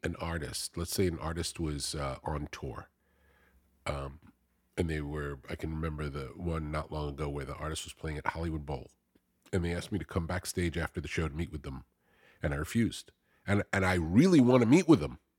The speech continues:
But imagine your state of mind after coming off stage with twenty thousand people screaming.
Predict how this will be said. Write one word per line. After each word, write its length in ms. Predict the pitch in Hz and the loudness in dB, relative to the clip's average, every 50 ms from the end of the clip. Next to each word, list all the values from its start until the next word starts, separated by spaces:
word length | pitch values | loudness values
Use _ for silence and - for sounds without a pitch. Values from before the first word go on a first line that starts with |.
| _ _ _ _ _ _ - - _ _ - - | _ _ _ _ _ _ -20 -20 _ _ 2 4
But 140 | 104 104 - - | 4 4 4 2
imagine 760 | 92 90 92 101 117 135 139 120 - 90 85 85 92 92 85 | 0 2 4 4 6 6 4 4 4 2 2 2 0 -2 0
your 240 | 92 92 90 87 80 | 2 2 2 2 0
state 540 | - - - - - - - 107 104 117 | -2 -2 -2 -2 0 2 4 4 6 6
of 140 | 123 113 92 | 4 4 2
mind 680 | 101 95 92 95 98 92 80 71 69 71 78 87 - - _ _ _ _ _ _ _ - _ _ _ - | 2 2 2 2 2 2 0 0 -2 -4 -4 -6 -8 -10 _ _ _ _ _ _ _ -20 _ _ _ 2
after 260 | 101 95 - - 98 | 2 4 4 2 0
coming 380 | - - - 104 110 123 123 120 | 0 4 6 8 8 8 8 8
off 160 | 120 117 - | 6 4 2
stage 360 | - - 107 92 90 87 78 | 2 4 6 6 6 6 6
with 160 | 90 85 - | 4 2 2
twenty 280 | - - - 110 117 123 | 0 2 4 6 6 6
thousand 460 | - - 110 104 98 92 104 95 87 | 6 4 2 2 4 2 2 0 2
people 300 | - 110 101 - 101 92 | 2 2 2 4 2 2
screaming. 720 | - - - - 110 110 117 113 98 80 73 76 80 | 2 2 2 6 8 8 8 8 6 4 2 0 -4